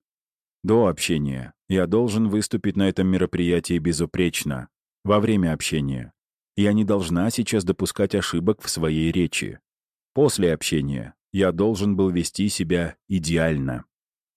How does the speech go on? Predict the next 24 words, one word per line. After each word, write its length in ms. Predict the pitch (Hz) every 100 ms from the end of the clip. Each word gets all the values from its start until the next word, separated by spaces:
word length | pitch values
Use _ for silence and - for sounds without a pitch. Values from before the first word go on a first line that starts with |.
| _ 110
Эмоциональная 840 | 104 92 104 95 98 113 117 117 -
аргументация. 1000 | 104 101 107 104 92 73 - 60 50 - _ _ _
Возведение 600 | 85 90 85 92 143 117
какого-либо 540 | 98 - 113 98 85 85
предположения 840 | 90 - 87 85 80 98 113 95
в 60 | 80
ранг 320 | 85 80 - -
истины 600 | 104 104 - 117 127 123 _ -
только 420 | 98 98 101 90
из-за 180 | 80 85
веры 300 | 90 92 82
в 80 |
собственные 580 | - 87 - 80 80 78
чувства 460 | - 90 101 - 90
на 120 | 87
фоне 360 | - 92 92 85
игнорирования 800 | 104 90 87 80 95 95 95 90
неоспоримых 680 | 87 82 87 82 80 76 -
фактов 460 | 95 - 117 - _ _
и 120 | 160 131
доказательств 840 | 117 92 78 80 - 78 - - -
обратного. 760 | 92 90 82 - 71 64 - _ _ _ _ _ -
До 200 | 156 143
общения. 640 | - - 80 69 62 -